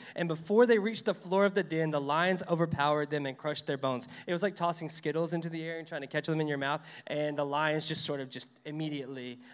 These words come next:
um, destroyed them and their family, their wives and their kids. Yep. Uh, so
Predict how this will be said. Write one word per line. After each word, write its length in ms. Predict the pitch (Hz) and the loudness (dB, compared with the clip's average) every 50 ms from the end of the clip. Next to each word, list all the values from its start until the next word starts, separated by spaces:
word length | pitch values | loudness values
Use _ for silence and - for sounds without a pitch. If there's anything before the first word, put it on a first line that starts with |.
| - - | -18 -12
um, 380 | - 139 131 131 127 123 117 117 - | -6 -2 -2 0 0 -2 -4 -6 -6
destroyed 420 | 151 156 - - - 165 160 156 | -4 -2 -2 0 2 2 2 4
them 180 | 160 214 226 220 226 | 4 4 4 4 2
and 280 | 220 233 240 240 240 | 2 4 4 4 4
their 80 | 233 233 | 4 2
family, 480 | 233 240 220 202 202 202 196 190 190 180 | 4 4 4 6 6 6 4 4 2 4
their 140 | 185 175 | 4 4
wives 320 | 170 175 175 175 170 170 175 | 6 6 8 8 6 6 2
and 100 | 170 160 | 0 0
their 80 | 156 | 0
kids. 260 | 156 - 147 135 - - | -2 -4 -6 -8 -8 -4
Yep. 320 | 160 170 214 220 - - - - - - - - | 0 0 0 0 -4 -12 -20 -20 -20 -20 -14 -4
Uh, 360 | - 156 147 139 131 127 120 - | 0 2 4 4 4 2 0 -4
so 340 | - - 147 139 127 127 | -6 -8 -6 -6 -6 -8